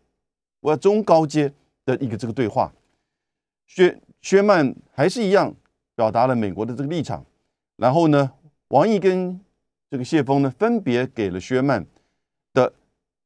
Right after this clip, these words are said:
三条底线和两份清单。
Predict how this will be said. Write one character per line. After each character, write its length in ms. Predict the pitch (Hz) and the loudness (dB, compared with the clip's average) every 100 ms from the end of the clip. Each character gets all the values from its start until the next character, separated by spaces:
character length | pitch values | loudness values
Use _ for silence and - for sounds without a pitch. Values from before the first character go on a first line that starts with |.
| _ | _
三 160 | - 180 | -2 2
条 160 | 139 | 0
底 160 | 110 87 | -2 -8
线 240 | - 120 _ _ _ _ | -4 -6 _ _ _ _
和 100 | 101 - | -10 -8
两 280 | 110 98 80 | -6 -6 -6
份 300 | 78 131 92 78 | -6 -4 -4 -8
清 260 | - 107 | -8 -8
单。 340 | 104 104 107 | -4 -4 -6